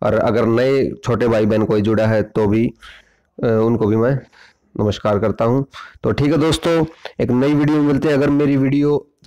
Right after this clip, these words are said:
किसी ने अभी तक अंत तक देखी है तो वीडियो को लाइक ज़रूर करें।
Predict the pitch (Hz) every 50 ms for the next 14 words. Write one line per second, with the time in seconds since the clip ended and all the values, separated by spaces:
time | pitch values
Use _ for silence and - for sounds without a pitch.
0 | - - 131 117 143 143 139 131 127 135 - 139 131 - - 131 135 131 - -
1 | 131 110 113 104 123 120 - - 135 120 117 120 123 123 - _ _ _ - _
2 | _ _ - 117 113 110 104 113 117 127 131 117 117 107 117 123 139 131 117 107
3 | 113 113 113 113 110 123 127 139 143 143